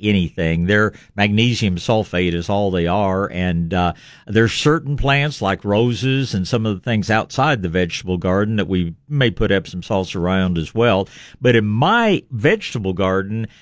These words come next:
the only thing that I put Epsom salts on, uh, are the tomatoes. And the reason I do that is tomatoes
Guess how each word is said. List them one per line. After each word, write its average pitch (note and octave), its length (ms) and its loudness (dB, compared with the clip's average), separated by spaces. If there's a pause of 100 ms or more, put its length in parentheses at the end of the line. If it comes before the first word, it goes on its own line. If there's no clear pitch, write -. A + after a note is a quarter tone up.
(120)
the A2 180 -4
only G3 440 2
thing E3 360 0
that A#2 100 2
I C3 140 2
put B2+ 240 -2
Epsom B2 360 -2
salts B2 460 -2
on, G2+ 500 2
uh, G2 300 2
are G#2+ 160 2
the A2 140 0
tomatoes. B2+ 840 -2 (260)
And G2+ 240 2
the G#2 80 2
reason E3 420 2
I C3+ 160 2
do C3 240 2
that A2+ 420 0
is B2 420 0
tomatoes E3+ 920 0